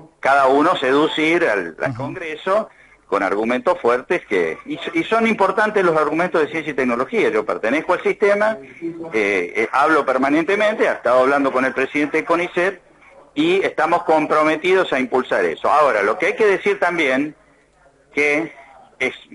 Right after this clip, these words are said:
Speaker 1: es muy fácil hacer un presupuesto a déficit, es decir,
Speaker 2: Claro.
Speaker 1: cuando vos haces un presupuesto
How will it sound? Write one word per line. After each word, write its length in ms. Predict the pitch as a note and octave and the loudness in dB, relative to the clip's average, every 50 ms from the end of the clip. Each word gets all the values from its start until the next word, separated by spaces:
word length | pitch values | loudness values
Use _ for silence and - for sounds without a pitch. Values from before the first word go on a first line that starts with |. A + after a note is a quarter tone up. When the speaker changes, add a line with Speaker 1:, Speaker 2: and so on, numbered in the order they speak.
| G#2 - - | -20 -10 -10
Speaker 1:
es 160 | B2 A#2 A#2 | -10 -6 -4
muy 300 | D3 E3+ G#3 A#3+ B3+ - | -2 0 2 2 2 0
fácil 460 | - - G#3 G#3+ G3+ - G3+ F#3 E3 | 0 0 0 0 0 0 2 2 2
hacer 260 | D#3 - - F3 F#3 | 2 2 0 0 0
un 140 | G3 G3 - | 0 0 0
presupuesto 840 | - D#3 D3 - D3+ C3+ - E3 F#3+ F#3+ - - F#3 F3+ F3 - - _ _ _ _ | -2 -4 -2 0 -2 -2 0 0 -2 0 0 0 0 0 0 -2 -10 _ _ _ _
a 120 | A#2+ B2+ | -2 0
déficit, 720 | B2+ F3+ A3 G3+ - - C3 A#2 - - A2 G2 F#2+ - | 0 0 -2 -2 -2 -4 -4 -4 -4 -4 -6 -6 -4 -4
es 140 | A#2 B2+ C3+ | -4 -2 0
decir, 320 | D3 C#3 C3+ - D#3 C3+ | 0 -2 0 -2 -4 -2
Speaker 2:
Claro. 140 | A2+ A#2 A2+ G2+ | -2 -2 -4 0
Speaker 1:
cuando 200 | - - - - | 0 -2 -2 0
vos 280 | G#3 B3 A#3+ - - | -4 -6 -6 -4 -4
haces 360 | F#3+ E3 - - G3+ G3 - - | -4 -4 -2 -2 -4 -2 0 0
un 120 | F3 D#3+ | 0 0
presupuesto 840 | - C#3 C3 - C#3+ C3 C3+ - D#3 A#2 - - - E2+ D#2 - - | 0 -2 -2 0 -2 -2 0 0 0 0 -2 -4 -6 -6 -6 -6 -8